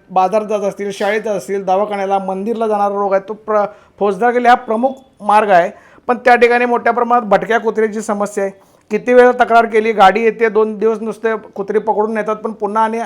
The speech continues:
आहे तशी कुत्र्यांचा घोळका तिथं जागेवरती असतो. प्रभागामध्ये कत्तलखान्याचा विषय आहे, जिथं काही लोकांना कत्तलखाना पाहिजेल आहे, काही लोकांना नको आहे.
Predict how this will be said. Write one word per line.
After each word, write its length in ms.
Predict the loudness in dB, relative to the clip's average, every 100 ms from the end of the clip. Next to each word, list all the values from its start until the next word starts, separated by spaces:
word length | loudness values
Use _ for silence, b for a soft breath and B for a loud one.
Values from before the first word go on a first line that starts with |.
| -2
आहे 160 | -2
तशी 260 | -2 -8 -10
कुत्र्यांचा 400 | -10 -8 -6 -6
घोळका 320 | -4 -4 -4
तिथं 260 | -6 -8 -4
जागेवरती 480 | -2 0 -4 -4
असतो. 280 | -4 -4 -8 -10 b b b b
प्रभागामध्ये 560 | 2 4 6 4 2 0
कत्तलखान्याचा 800 | -2 -8 -6 -2 -2 -2 -4 -4
विषय 340 | -4 -2 0
आहे, 140 | 0 0 b b b
जिथं 180 | -4 0
काही 260 | 2 4
लोकांना 320 | 2 2 0
कत्तलखाना 640 | 0 -4 -4 -2 0 2 0 -4 -20 _ _ 0
पाहिजेल 320 | 2 2 2
आहे, 120 | 2
काही 240 | 2 0 0
लोकांना 340 | -2 -2 -4
नको 300 | -4 -4 0
आहे. 160 | 0